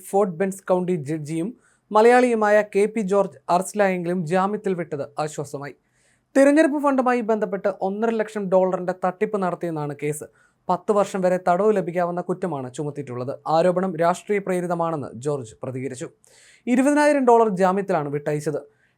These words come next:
ഡെമോക്രാറ്റ് പാർട്ടി അംഗമായ ജോർജ് രണ്ടായിരത്തി പതിനെട്ടിലാണ് ആദ്യം ജഡ്ജിയായി തിരഞ്ഞെടുക്കപ്പെട്ടത്. രണ്ടായിരത്തി ഇരുപത്തിരണ്ടിൽ രണ്ടാമതും ജയിച്ചു. ഇത്തരമൊരു ജഡ്ജിക്കെതിരെയാണ് ആരോപണം.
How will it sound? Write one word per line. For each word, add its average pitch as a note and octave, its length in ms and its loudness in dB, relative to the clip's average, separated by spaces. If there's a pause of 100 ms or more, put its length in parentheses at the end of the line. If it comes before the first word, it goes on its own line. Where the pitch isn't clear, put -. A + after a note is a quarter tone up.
ഡെമോക്രാറ്റ് C4+ 640 6
പാർട്ടി B3+ 300 6
അംഗമായ A3 460 4
ജോർജ് G3 400 -2
രണ്ടായിരത്തി G3+ 520 2
പതിനെട്ടിലാണ് F#3 500 -2 (100)
ആദ്യം F3 340 0
ജഡ്ജിയായി F3 480 -2
തിരഞ്ഞെടുക്കപ്പെട്ടത്. D#3 680 -4 (380)
രണ്ടായിരത്തി G3 480 2
ഇരുപത്തിരണ്ടിൽ F#3+ 440 0 (160)
രണ്ടാമതും F3 480 0
ജയിച്ചു. C#3 280 -6 (120)
ഇത്തരമൊരു F#3 480 -2
ജഡ്ജിക്കെതിരെയാണ് E3 680 -4 (100)
ആരോപണം. C#3 400 -4